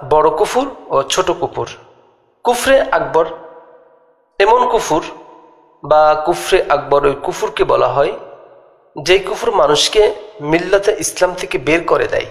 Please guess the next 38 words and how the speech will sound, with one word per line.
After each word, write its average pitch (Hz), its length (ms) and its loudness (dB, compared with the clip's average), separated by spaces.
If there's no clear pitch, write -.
এই 196 140 4
কুফরটা 226 460 0
যদি 233 280 0
আসলি 151 380 0
হয়, 131 260 0
অর্থাৎ 196 380 0
সে - 260 2
পূর্ব 190 280 0
থেকেই 240 360 0
কাফির 220 400 0
হয়ে 175 180 2
থাকে, 127 400 -4
তাহলে 156 320 2
তার 143 220 2
উপর 139 280 -2
কাফিরের 226 440 -2
হুকুম 165 280 -6
জারি 131 240 2
হবে। 151 300 0
আর 147 140 2
তার 165 200 4
কুফরিটা 240 540 0
যদি 240 400 -2
তরি 208 320 2
হয়, 160 260 2
অর্থাৎ 190 520 0
ইসলাম 160 380 -2
গ্রহণের 147 420 4
পর 180 300 2
হয়ে - 420 2
থাকে, 196 280 2
তাহলে 143 340 0
তার 143 240 2
উপর 180 280 2
মুরতাদের 202 500 2
হুকুম 156 260 -4
জারি 123 240 2
হবে। 113 260 -4